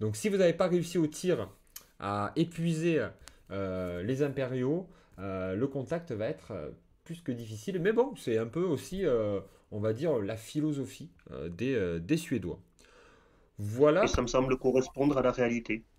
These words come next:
Speaker 1: Ben, c'est parfait, c'est que, c'est la, c'est que la règle est pas mal. Je pense que tu verras, euh, normalement
Speaker 2: Mm.
Speaker 1: quelqu'un doit v-, venir te la faire tester.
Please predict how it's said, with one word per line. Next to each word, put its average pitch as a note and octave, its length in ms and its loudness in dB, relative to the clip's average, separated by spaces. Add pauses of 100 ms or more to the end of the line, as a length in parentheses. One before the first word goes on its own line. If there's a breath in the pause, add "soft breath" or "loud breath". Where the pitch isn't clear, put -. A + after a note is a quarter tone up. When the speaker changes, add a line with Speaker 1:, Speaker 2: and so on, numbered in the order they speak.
(280)
Speaker 1:
Ben, B2+ 160 4
c'est C#3 140 2
parfait, C3+ 420 0
c'est - 180 -6
que, B2+ 260 4
c'est C3+ 140 2
la, C3 220 0
c'est C#3+ 160 2
que C3+ 80 2
la C#3+ 80 6
règle D#3 180 4
est D3 60 6
pas C3+ 140 2
mal. C#3+ 280 0
Je A#2+ 80 -2
pense D3 240 2
que D3 80 2
tu C#3 180 0
verras, C3 260 2
euh, C3+ 140 -2
normalement C#3 380 2
Speaker 2:
Mm. - 60 4
Speaker 1:
quelqu'un D#3+ 260 4
doit C#3+ 140 6
v-, C3 180 0 (120)
venir C3+ 260 0
te D3 80 2
la C3 60 2
faire C3 180 0
tester. C#3+ 440 0